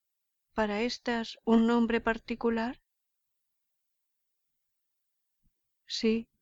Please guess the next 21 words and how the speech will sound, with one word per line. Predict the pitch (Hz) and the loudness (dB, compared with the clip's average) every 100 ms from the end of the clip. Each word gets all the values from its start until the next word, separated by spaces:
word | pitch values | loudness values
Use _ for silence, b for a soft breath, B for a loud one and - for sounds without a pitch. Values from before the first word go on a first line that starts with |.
| - | -2
hija | 202 185 180 | 0 0 0
mía, | 185 208 202 - _ _ _ _ _ _ _ _ _ _ - | 0 0 -2 -8 _ _ _ _ _ _ _ _ _ _ -4
contestó | 185 170 165 - 175 | -2 -2 -4 -4 -4
la | 170 | -2
madre. | 170 165 170 180 - _ _ _ _ _ _ _ _ _ _ _ _ _ - | -2 -2 -4 -8 -10 _ _ _ _ _ _ _ _ _ _ _ _ _ -12
Se | - | -4
las | 226 226 220 | -2 -4 -4
llama | 277 269 277 269 _ _ | -2 0 -2 -4 _ _
flores | 196 185 190 190 | 2 4 2 0
de | - 180 | 0 0
césped, | 196 208 - 180 - _ _ _ _ _ _ _ _ | 2 0 -2 -6 -6 _ _ _ _ _ _ _ _
porque | 233 233 - 233 | -6 -4 -2 -2
todos | - 302 320 254 | -2 -2 0 2
los | 165 - | 0 0
céspedes | 185 185 - 175 180 | 0 -2 -2 -2 -2
las | 185 185 - | 0 -2 -2
tienen. | 185 170 175 170 _ _ _ _ _ _ _ _ _ _ _ _ _ _ _ _ | -2 0 -2 -4 _ _ _ _ _ _ _ _ _ _ _ _ _ _ _ _
Flores | - 196 196 202 - - | -4 -2 -2 -4 -6 -6
de | 196 | -4
cada | - 214 226 | -2 0 2
mes, | 233 233 226 | 2 2 -2